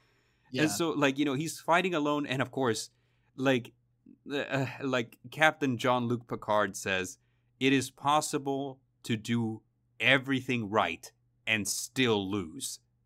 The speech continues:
Speaker 2: That's not,
Speaker 1: Mm-hmm.
Speaker 2: that's not fair. That's life.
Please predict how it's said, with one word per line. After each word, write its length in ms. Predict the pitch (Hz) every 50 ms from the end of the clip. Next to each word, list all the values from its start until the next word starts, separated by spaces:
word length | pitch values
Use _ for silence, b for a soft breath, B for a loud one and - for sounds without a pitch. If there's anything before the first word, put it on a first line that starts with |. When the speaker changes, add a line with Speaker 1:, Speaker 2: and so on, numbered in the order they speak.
| _ _ 113
Speaker 2:
That's 440 | 113 110 107 123 120 - - -
not, 360 | 131 127 120 120 120 117 - -
Speaker 1:
Mm-hmm. 160 | 107 107 - - _ -
Speaker 2:
that's 360 | 117 110 107 113 113 - -
not 320 | 127 127 120 120 120 - -
fair. 400 | 113 107 101 98 95 98 104 98
That's 420 | 92 92 98 101 101 - - -
life. 480 | 98 95 90 90 98 85 - - -